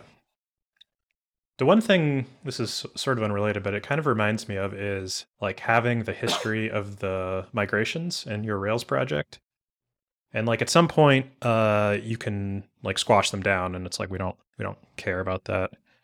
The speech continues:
I'm kind of wondering, like, uh, what would, what would be your take if I said that, like, the Git history should get collapsed every so often, and so,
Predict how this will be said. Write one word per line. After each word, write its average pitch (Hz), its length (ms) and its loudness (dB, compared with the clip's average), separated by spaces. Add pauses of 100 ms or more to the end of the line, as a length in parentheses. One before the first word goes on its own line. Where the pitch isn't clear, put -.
(680)
I'm 110 80 -6
kind 151 140 6
of 127 80 2
wondering, 107 600 2
like, - 440 -6 (1800)
uh, 98 520 0
what 131 280 2
would, 135 160 -4
what 151 120 8
would 160 100 6
be 131 80 4
your 123 180 6
take 107 320 0
if 107 160 -6
I 101 200 4
said 104 260 0
that, 101 140 0
like, 95 260 -6
the 113 80 -2
Git 110 160 4
history 107 440 2
should - 200 -2
get - 180 -2
collapsed 95 540 0
every 98 400 -4
so 98 240 0
often, 95 400 -2
and 95 200 -6
so, 95 440 -2